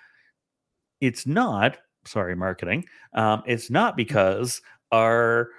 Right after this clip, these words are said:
logo looks different, or we're using a better font, or we made a cooler landing page. Like, it's, it's because of the credibility. It's because of what we've done. If you're looking at doing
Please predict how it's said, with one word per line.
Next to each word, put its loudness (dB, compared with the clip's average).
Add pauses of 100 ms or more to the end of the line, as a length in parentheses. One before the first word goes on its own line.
(560)
logo 2
looks -4
different, -8
or 0
we're 0
using -6
a -4
better -2
font, -4 (220)
or 0 (300)
we -4
made 0
a -2
cooler -2
landing -4
page. -12
Like, -10
it's, -12 (120)
it's -6
because -4
of -4
the -8
credibility. -4
It's -12
because -12
of -6
what -10
we've -12
done. -6 (1080)
If -2
you're 0
looking -4
at -8
doing -4